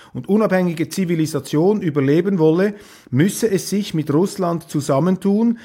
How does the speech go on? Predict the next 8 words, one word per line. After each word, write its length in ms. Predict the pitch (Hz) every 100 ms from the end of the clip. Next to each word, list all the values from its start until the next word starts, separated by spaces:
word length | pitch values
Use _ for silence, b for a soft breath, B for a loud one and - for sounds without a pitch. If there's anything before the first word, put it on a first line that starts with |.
| B
mit 180 | - 156
seinen 320 | 165 147 143
weiten 400 | 139 143 160 156
Gebieten, 560 | 131 123 170 220 214 214
seinen 260 | 165 147 151
unerschöpflichen 840 | 185 214 196 170 180 - 170 165
natürlichen 640 | 143 127 170 196 180 170 139
Ressourcen 720 | 127 - 185 220 220 220